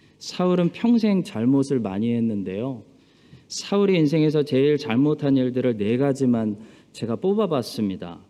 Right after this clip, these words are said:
첫 번째는 사무엘상 십삼 장에서 나오는 제사장 없이 자기가 직접 제사 드린 사건입니다. 두 번째는 사무엘상 십오 장에 나오는,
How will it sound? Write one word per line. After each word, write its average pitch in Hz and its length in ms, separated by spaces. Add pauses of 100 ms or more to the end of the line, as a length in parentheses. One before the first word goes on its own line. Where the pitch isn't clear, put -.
(140)
첫 - 200
번째는 156 800 (180)
사무엘상 175 680
십삼 - 520
장에서 156 460
나오는 101 560 (680)
제사장 156 680
없이 120 420
자기가 117 460
직접 - 680
제사 110 420
드린 104 280
사건입니다. 92 880 (720)
두 - 120
번째는 147 520
사무엘상 143 540
십오 127 380
장에 127 360
나오는, 101 580